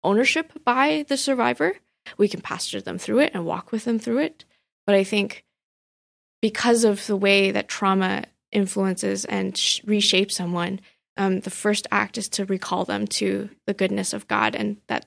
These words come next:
the Father grieves with them and loves them and that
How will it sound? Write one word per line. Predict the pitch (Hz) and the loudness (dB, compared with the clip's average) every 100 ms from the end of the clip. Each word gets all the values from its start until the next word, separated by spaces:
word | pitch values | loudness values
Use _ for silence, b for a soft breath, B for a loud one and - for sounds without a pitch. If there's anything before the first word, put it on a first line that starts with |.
| _ | _
the | 220 | -10
Father | - 185 190 | -2 0 0
grieves | 190 180 190 196 | -2 -2 -2 -2
with | 208 - | -6 -4
them | 208 208 B B B | -4 -4 B B B
and | 190 185 | -2 0
loves | 185 196 202 - - - | 2 0 0 -6 -8 -4
them | 190 190 196 | -4 -4 -6
and | 208 202 | -4 -4
that | 208 - - - | -2 -4 -4 -16